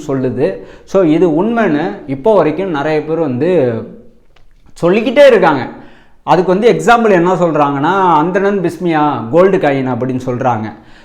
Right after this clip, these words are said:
So, அஜித் இவங்க படத்துல கெட்டப் இல்ல அப்படின்னு வந்து அந்தணன் சொல்றாப்புல. So, கண்டிப்பா சொல்றேங்க, இதெல்லாம் வந்து ஒண்ணா நம்பர் அயோக்கியத்தனமான ஒரு பேச்சு.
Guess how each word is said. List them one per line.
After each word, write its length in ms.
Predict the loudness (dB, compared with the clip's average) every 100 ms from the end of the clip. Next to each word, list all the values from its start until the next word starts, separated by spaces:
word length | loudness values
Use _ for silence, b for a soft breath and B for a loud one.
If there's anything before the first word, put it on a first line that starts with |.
| B
So, 180 | -2 4 6 6 6 4 4
அஜித் 400 | 4 4 0 0
இவங்க 440 | 0 0 0 2
படத்துல 340 | 2 2 0 2
கெட்டப் 380 | 2 2 0
இல்ல 260 | 2 2 2
அப்படின்னு 220 | 2 0
வந்து 260 | -2 -2 -2
அந்தணன் 460 | -2 -2 -2 -4 -4
சொல்றாப்புல. 680 | -4 -4 -4 -2 -4 -4
So, 600 | -8 -4 0 0 0 0
கண்டிப்பா 480 | -2 -2 -2 0 0
சொல்றேங்க, 760 | 2 0 0 -2 -2 -4 -6 -10 -20 -20 -10
இதெல்லாம் 380 | -6 -2 -2 -2
வந்து 440 | -2 -2 0 2 0 -2 -4 -6 -8 -12 -18 -20 b b b b b -6
ஒண்ணா 340 | -2 2 2
நம்பர் 300 | 2 2 2
அயோக்கியத்தனமான 1160 | 4 4 4 2 2 -2 -2 -4 -2 0 0 0
ஒரு 140 | 0
பேச்சு. 600 | 0 -2 -2 -4 -12 -14